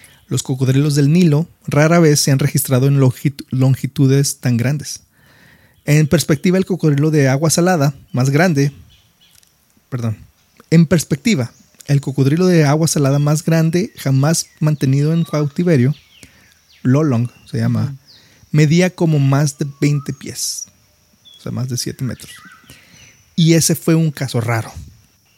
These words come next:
Speaker 1: Normalmente los cocodrilos del Nilo, Nilo miden como cuatro metros a cuatro y medio. Y los cocodrilos de agua salada, que son los más grandes de todos, miden usualmente alrededor de cinco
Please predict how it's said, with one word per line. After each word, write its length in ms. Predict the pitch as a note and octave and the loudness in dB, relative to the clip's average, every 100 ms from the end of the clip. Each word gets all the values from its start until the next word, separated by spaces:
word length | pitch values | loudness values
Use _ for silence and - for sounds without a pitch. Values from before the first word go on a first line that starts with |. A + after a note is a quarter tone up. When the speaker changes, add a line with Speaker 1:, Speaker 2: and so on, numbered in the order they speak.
| _ - _ _ - | _ -20 _ _ -2
Speaker 1:
Normalmente 460 | D3 C#3 D3+ D3+ F3 | 0 2 2 2 0
los 120 | - | -2
cocodrilos 440 | - D3 C3+ D3 | -2 0 0 0
del 180 | D3+ D3 | 2 2
Nilo, 300 | E3 F3+ F#3+ - - | 2 2 -2 -6 -4
Nilo 300 | E3 F3 E3 G#3 - - - - - | 0 0 0 -4 -16 -20 -20 -18 -4
miden 240 | C#3 D3 | -2 0
como 240 | C#3+ C#3+ C3 | 0 -2 -2
cuatro 240 | B2 C3 | -4 -2
metros 400 | B2+ A#2+ D#3 - | -4 -4 -8 -8
a 180 | C3+ B2+ | -6 -6
cuatro 640 | - A#2 C3 A#2+ A#2 A2+ | -6 -8 -6 -6 -4 -6
y 60 | A2+ | -6
medio. 360 | A2+ A2 C3 D#3+ _ _ _ - - - _ - | -6 -6 -6 -10 _ _ _ -20 -20 -20 _ -2
Y 60 | |
los 140 | C3 - | 0 0
cocodrilos 480 | - B2+ B2+ C#3 | 0 0 2 -2
de 160 | C#3 B2 | 0 -2
agua 180 | A#2+ C3 | -2 -2
salada, 360 | F#3 F3 D3 | 0 0 0
que 100 | D3 | -2
son 100 | C3+ | -2
los 100 | C3+ | 0
más 140 | C3+ C#3 | 0 0
grandes 320 | C#3 C3+ C3 | -2 -2 -4
de 80 | C#3 | -4
todos, 400 | D#3 A#2+ B2+ - - _ _ _ - | -2 -2 -4 -8 -20 _ _ _ 0
miden 220 | C3+ C#3 | 2 2
usualmente 480 | C3 B2+ B2+ B2 A#2 | 2 0 0 -2 -4
alrededor 420 | A#2 A2+ G#2+ A2 | -4 -4 -4 -6
de 60 | |
cinco 360 | A2 C3 A2+ | -6 -4 -4